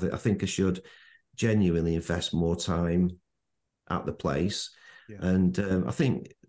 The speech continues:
Speaker 1: going back to what Gary Goff was saying when, when I spoke to him, he said he goes to places and he'll spend hours and he'll take three hundred shots.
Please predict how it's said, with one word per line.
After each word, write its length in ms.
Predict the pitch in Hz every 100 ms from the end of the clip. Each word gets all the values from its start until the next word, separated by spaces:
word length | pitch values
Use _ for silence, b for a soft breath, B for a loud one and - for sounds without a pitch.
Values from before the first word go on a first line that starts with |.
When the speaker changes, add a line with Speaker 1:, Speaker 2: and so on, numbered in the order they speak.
| - -
Speaker 1:
going 220 | 98 90
back 200 | 76 76
to 140 | - 87
what 180 | 62
Gary 300 | 92 98 87
Goff 320 | - 90 104 -
was 120 | 92
saying 260 | 80 78
when, 260 | 80 80 82
when 180 | 78 82
I 20 |
spoke 340 | 80 87 73 -
to 100 | 95
him, 140 | 95
he 120 | 98
said 220 | 95 87
he 160 | 85 98
goes 240 | 87 78
to 80 | -
places 480 | - 82 67 - 78
and 100 | 87
he'll 160 | 85 87
spend 540 | - 85 80 82 - B B B B B B _ _ _ -
hours 360 | 92 90 92
and 80 | 90
he'll 120 | 90
take 500 | 90 - 82 78 - -
three 200 | 92 90
hundred 260 | 87 76
shots. 600 | - 120 98 - - -